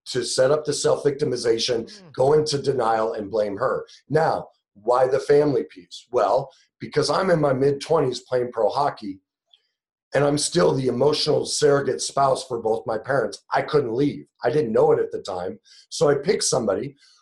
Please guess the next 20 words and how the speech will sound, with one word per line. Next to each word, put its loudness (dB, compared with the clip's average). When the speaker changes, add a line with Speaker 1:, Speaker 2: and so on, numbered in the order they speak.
Speaker 1:
who 2
would 0
give 2
me 6
the 2
choice 2
and 0
again, 0
I -2
could -6
play 2
the 2
victim 0
and -8
point -2
the -6
finger -4
at -8
her, -4
right? 0